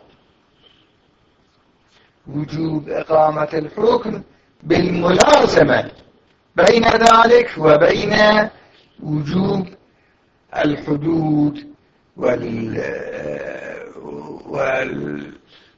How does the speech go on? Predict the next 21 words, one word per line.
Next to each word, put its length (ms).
والاعتصام 560
بحبل 400
الله 260
جميعا 440
وما، 480
وما 440
إلى 340
ذلك. 320
هكذا، 420
هذا 360
إنما 460
أثبتنا 460
هذا 260
بالملازمة 960
مع 240
تلك. 420
في 260
حين 320
أن 400
تلك 340
الأحكام 960